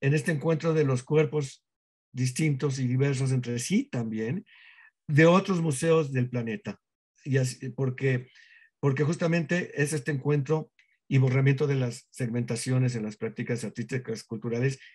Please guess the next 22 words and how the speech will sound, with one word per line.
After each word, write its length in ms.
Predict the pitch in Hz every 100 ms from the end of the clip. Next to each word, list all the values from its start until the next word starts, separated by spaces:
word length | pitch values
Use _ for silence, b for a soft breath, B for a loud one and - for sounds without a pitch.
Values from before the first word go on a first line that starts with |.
| B _ _
y 400 | 120 117 120 - _
las 300 | 123 123 120
propias 360 | 139 135 135 127
identidades, 680 | 113 107 113 123 117 110 b b _
que 80 | 143
además 440 | 135 147 175 - -
yo 200 | 131 165
cuestiono 360 | 156 131 156
mucho 280 | 160 156 147
la 100 | 135
noción 240 | 123 127 135
de 80 | 143
identidad 360 | 139 131 139
porque 220 | 143 135
creo 180 | 131 139
que 220 | 147 131 b b b _ _ _ _ _ -
en 100 | 135
los 140 | 127
ochenta, 360 | 143 131 160 165
en 60 | 151
los 120 | 131
noventa 560 | 135 151 147 151 151